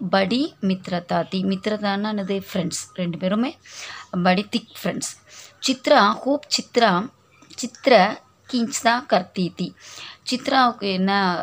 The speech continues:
அ, கலை தெரியும் அப்படின்னா, அவ நல்லா வந்து வரைவா. ஓகே, டிராயிங் நல்லா, picture வந்து ஆர்ட்ல வந்து ரொம்ப interest, நல்லா டிராயிங் வரைவா. அருணா துக்கியோம் கி சேவா கர்த்தி தீ.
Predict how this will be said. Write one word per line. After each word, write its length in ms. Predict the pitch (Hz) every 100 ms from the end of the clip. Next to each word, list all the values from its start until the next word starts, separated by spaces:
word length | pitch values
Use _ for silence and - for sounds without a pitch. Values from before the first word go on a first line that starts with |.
| -
அ, 300 | - 190 185
கலை 380 | 196 196 190 190
தெரியும் 540 | 196 185 180 180 170 165
அப்படின்னா, 320 | 175 175 180 277 - - - -
அவ 140 | - 214
நல்லா 280 | 196 208 214
வந்து 200 | 196 185
வரைவா. 380 | 175 175 165 - - _ _ -
ஓகே, 180 | 185
டிராயிங் 440 | 196 156 175 180 190
நல்லா, 300 | 180 175 190
picture 380 | 185 - 208 190
வந்து 340 | 175 214 254
ஆர்ட்ல 400 | 190 196 - 190
வந்து 260 | 180 170 208
ரொம்ப 240 | 185 185
interest, 480 | 185 160 185 180 -
நல்லா 260 | 240 220
டிராயிங் 400 | 202 185 180 180
வரைவா. 340 | 175 160 160 - - - - - -
அருணா 560 | - 226 285 262 202 247 - - - _ 185 151
துக்கியோம் 720 | 269 - 302 311 311 269 185
கி 320 | - 202 185 - -
சேவா 460 | 202 214 226 254
கர்த்தி 440 | - 165 - 175 165
தீ. 200 | 180 165